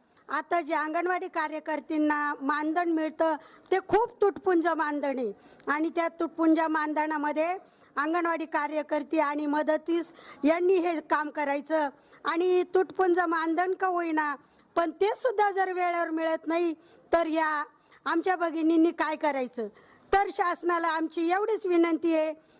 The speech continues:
की हे तुटपुंज मानधन आहे, आमच्या जे मानधनात वाढ झालेली आहे, ती वाढ आम्हाला त्वरित द्यावा. आणि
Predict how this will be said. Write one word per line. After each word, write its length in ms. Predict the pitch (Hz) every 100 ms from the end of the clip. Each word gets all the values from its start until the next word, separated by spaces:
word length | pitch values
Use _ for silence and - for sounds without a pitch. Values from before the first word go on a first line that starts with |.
| _ -
की 60 |
हे 140 | 330 392
तुटपुंज 420 | 415 403 415 370 359
मानधन 520 | 330 320 320 320 302
आहे, 220 | 294 285 - - -
आमच्या 320 | 269 294 330
जे 140 | 302 320
मानधनात 640 | 302 302 302 302 302 302
वाढ 280 | 302 320 359
झालेली 500 | 339 330 302 285 285
आहे, 120 | 277 - - - -
ती 340 | 349 359 349
वाढ 240 | 339 320 320
आम्हाला 340 | 320 359 339
त्वरित 360 | 330 349 349 349
द्यावा. 460 | 330 311 285 269 269 _ _ _
आणि 600 | 269 294 320 330 320 311